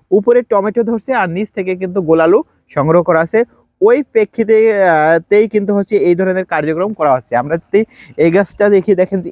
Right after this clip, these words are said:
এটাই হচ্ছে, আহ, তিত বেগুনের চারা বেড়ে উঠছে। তাই আপনাদের কাজ হবে যখনই হচ্ছে গ্রাফটিংয়ের নিচের অংশ থেকে এভাবে শাখা উঠে যাবে, তখনই আপনারা সাথে সাথে,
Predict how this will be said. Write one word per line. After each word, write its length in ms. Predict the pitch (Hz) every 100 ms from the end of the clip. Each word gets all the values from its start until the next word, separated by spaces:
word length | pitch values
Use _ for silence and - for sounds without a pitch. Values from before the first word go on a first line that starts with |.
| 202
এটাই 240 | 202 202
হচ্ছে, 280 | 202 185 214 277 _ _ 139
আহ, 160 | 135 135
তিত 120 | 165 160
বেগুনের 420 | 170 165 175 196 - _ _ -
চারা 200 | 131 156 339 _ _
বেড়ে 160 | 123 117
উঠছে। 160 | -
তাই 140 | 117 123
আপনাদের 280 | 131 202 247
কাজ 280 | - 196 208 208
হবে 220 | 190 185 311 _ 147 - 117
যখনই 500 | 185 214 233 254 269
হচ্ছে 220 | 247 - 247
গ্রাফটিংয়ের 560 | 208 165 170 - 202 214
নিচের 280 | 185 190 214 208
অংশ 140 | 202
থেকে 300 | 208 214 220 220 - 165
এভাবে 300 | 170 175 190 202 220 _ _ _
শাখা 380 | - 147 - 190
উঠে 300 | 185 165 170 170
যাবে, 260 | 135 139 247 _ _
তখনই 300 | 143 175 175 165
আপনারা 200 | 170 180
সাথে 300 | - 135 139
সাথে, 240 | 151 165